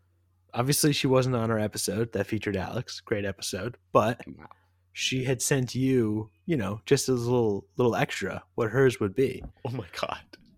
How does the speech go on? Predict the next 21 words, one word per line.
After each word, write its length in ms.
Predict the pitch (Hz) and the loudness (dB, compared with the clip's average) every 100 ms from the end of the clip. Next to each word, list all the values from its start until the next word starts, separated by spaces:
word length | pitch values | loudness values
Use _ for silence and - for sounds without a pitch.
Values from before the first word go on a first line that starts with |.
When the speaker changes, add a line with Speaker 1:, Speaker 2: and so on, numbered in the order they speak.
| - | -2
Speaker 1:
And 120 | 139 | 2
there's 160 | 160 190 | 4 2
a 40 | 240 | 2
film 260 | 262 240 180 | 4 4 2
I 80 | |
don't 180 | 247 254 | 2 4
think 280 | 247 175 - _ - | 4 2 -2 _ 0
either 340 | 156 254 240 | 4 6 6
of 80 | 120 | 6
us 160 | 101 - | 4 0
had 180 | 104 - | -2 -4
seen, 400 | - 87 110 - _ _ _ _ _ _ - | -8 -6 -8 -10 _ _ _ _ _ _ -2
a 80 | 123 | 2
Sandra 400 | 180 190 175 131 | 4 4 4 6
Bullock 320 | 170 170 - | 6 4 0
film 300 | 110 95 95 | -2 -2 -2
called 280 | 120 120 110 | 0 0 2
While 320 | 117 131 143 | 4 4 4
You 160 | 143 | 2
Were 100 | 123 | 2
Sleeping. 500 | 104 135 147 - - | 2 4 4 2 -6